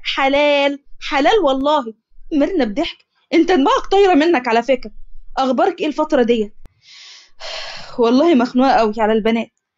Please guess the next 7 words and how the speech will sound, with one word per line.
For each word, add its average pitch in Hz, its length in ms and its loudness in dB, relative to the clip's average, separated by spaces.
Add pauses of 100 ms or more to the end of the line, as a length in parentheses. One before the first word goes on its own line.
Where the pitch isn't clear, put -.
(280)
وزعلانة 294 540 4
على 233 140 0
حال 277 180 0
والدتهم، 247 480 0 (580)
ربنا 240 360 2
يصبرهم. 214 580 -2 (420)
هانت 269 360 2